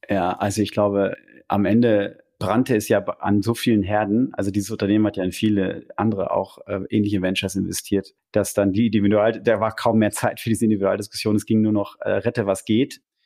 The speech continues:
nämlich möglichst irgendwie noch offenstehende, äh, Forderungen von Kunden reinholen et cetera und vernünftig abwickeln.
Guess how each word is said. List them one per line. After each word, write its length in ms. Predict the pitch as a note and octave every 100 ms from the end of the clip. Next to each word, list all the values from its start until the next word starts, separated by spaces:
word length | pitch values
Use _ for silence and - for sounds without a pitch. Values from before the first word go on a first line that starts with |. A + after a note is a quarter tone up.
| _ _ -
nämlich 320 | G#2 G#2 G#2
möglichst 580 | G#2+ G#2 G2+ G2+ - -
irgendwie 340 | G#2 G2+ G2+
noch 240 | G2+ G2+ -
offenstehende, 800 | - - G2+ G#2+ G2 G2+ F#2+ G2 _ _ _ - -
äh, 80 | F#2+
Forderungen 460 | - G#2+ G#2+ G#2+
von 160 | G#2 G#2+
Kunden 240 | - A#2
reinholen 580 | G#2 G#2 G#2 G#2 G#2 G#2
et 100 | G2
cetera 340 | - G#2 G#2 G2
und 220 | G#2+ G2+
vernünftig 500 | G#2+ G#2+ G#2+ - -
abwickeln. 640 | - G#2 G2+ G2+ G2 G2